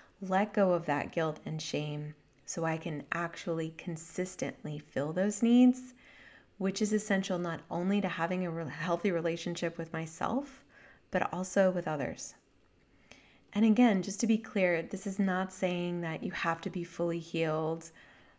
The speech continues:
no such thing, right? <laughs> 'Cause we're always healing, evolving, in progress. You know, you don't have to be fully healed to have a healthy relationship or start working on your relationship or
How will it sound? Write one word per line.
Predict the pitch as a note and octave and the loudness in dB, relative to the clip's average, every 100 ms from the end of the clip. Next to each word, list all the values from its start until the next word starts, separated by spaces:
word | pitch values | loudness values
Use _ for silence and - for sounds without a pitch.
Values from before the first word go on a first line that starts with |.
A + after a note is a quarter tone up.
| - | -4
no | F#3 | -4
such | F3 F3 - | -2 -4 -4
thing, | E3+ E3 D#3+ - | -4 -4 -6 -6
right? | E3 F3 G#3+ - - - | -4 -4 -4 -8 -8 -12
<laughs> | - - | -20 -12
'Cause | - A3+ | -2 4
we're | B3 | 8
always | B3+ A#3+ A#3 | 8 6 4
healing, | - F3 D3+ D3+ | 0 -6 -4 -6
evolving, | D3+ F3 E3+ D3 D3+ | 2 2 2 -2 -6
in | D3 | -6
progress. | - F#3 E3 D#3 - - - - - - - | -2 -2 -2 -8 -10 -18 -20 -18 -18 -18 -10
You | F#3+ | -4
know, | F#3+ | 0
you | |
don't | A3 A#3 | 2 2
have | A3 A3+ | 2 0
to | A#3+ | 2
be | G#3 | 0
fully | G3 F#3 E3+ | 0 -4 -4
healed | E3 D#3+ D#3 | -4 -6 -4
to | |
have | C#3+ C#3 | -6 -6
a | D3 | -6
healthy | - E3+ - | -10 -10 -8
relationship | F3 E3 D#3+ E3+ - - - D#3 | -6 -6 -8 -12 -6 -4 -4 -6
or | F3 | -4
start | F#3+ G#3 | -2 -2
working | F3+ F#3+ G3 G3 E3 | 0 0 0 -2 -4
on | D3 | -4
your | D3 D3 | -6 -6
relationship | C#3+ D3+ D#3 - - - D#3+ - - | -8 -8 -8 -10 -10 -6 -6 -6 -8
or | - D#3+ D#3 | -4 -2 -4